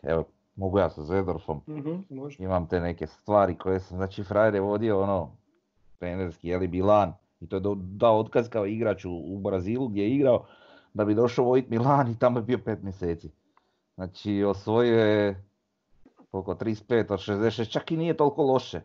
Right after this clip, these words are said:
Speaker 1: ali pet mjeseci, pa onda je ošao u Kinu, tre-, vodit klub, isto neki katastrofalni rezultati, trinaest od trideset devet bodova, šest mjeseci se zadržao.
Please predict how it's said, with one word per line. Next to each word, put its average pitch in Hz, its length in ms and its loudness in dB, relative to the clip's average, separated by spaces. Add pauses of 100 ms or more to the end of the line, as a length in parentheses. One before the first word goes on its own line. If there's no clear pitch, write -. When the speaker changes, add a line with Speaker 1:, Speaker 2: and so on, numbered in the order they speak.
(160)
Speaker 1:
ali 92 260 -2
pet 120 280 -4
mjeseci, 107 540 -2
pa - 180 0
onda 127 220 4
je 117 60 4
ošao 131 320 0
u 110 60 0
Kinu, 160 580 -6 (640)
tre-, 113 260 -2
vodit 120 380 -2
klub, 156 340 2 (380)
isto 107 320 -6
neki 87 240 -4
katastrofalni 90 800 0
rezultati, 85 560 -2
trinaest 95 480 -6
od - 80 -16
trideset 92 260 -6
devet 98 200 2
bodova, 101 300 2
šest 90 320 -4
mjeseci 71 440 -10
se 67 140 -16
zadržao. 73 420 -8